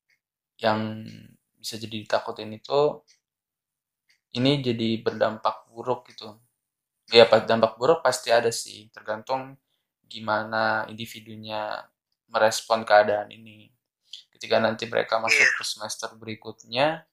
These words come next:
Speaker 1: terus kayak ketemu temennya, ketemu dosen, eh, itu jadi apa ya? Bisa jadi nanti, eh,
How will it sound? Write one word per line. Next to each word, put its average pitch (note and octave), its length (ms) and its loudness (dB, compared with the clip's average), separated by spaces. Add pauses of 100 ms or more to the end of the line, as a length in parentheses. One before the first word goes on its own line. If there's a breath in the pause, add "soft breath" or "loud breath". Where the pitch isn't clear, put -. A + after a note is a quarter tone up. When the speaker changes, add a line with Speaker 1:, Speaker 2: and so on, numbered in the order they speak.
(680)
Speaker 1:
terus A#2+ 320 -4
kayak G#2+ 200 0
ketemu A2+ 400 -8
temennya, B2+ 560 -6
ketemu A2+ 400 -20
dosen, A#2 460 -8 (580)
eh, A2 440 -4 (120)
itu D#3+ 160 -20
jadi A#2 360 -6 (360)
apa - 160 -20
ya? G#2 160 -20 (520)
Bisa - 240 -8
jadi C#3 200 -2
nanti, D3+ 360 -2 (1500)
eh, A#2 840 -4